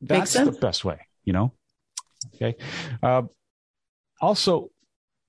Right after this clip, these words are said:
Speaker 2: don't put everything on one page. Uh, <laughs> single page websites simply don't perform as well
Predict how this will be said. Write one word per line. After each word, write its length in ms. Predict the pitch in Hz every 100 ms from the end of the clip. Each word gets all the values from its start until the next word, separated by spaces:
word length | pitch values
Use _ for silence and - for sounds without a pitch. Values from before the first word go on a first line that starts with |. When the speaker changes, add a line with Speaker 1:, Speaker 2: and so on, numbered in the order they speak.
| -
Speaker 2:
don't 220 | 214 180
put 160 | - 139
everything 280 | 123 120 113
on 120 | 107
one 160 | 110 107
page. 480 | 113 110 110 - _ - _ _
Uh, 300 | - 120 117 - - - 139
<laughs> 360 | _ - - -
single 340 | - 175 180
page 320 | 139 143 139
websites 560 | 107 110 101 - 110 104
simply 400 | - 120 - 113
don't 400 | - 98 98 -
perform 440 | 110 - 85 87 87
as 140 | 80
well 280 | 82 80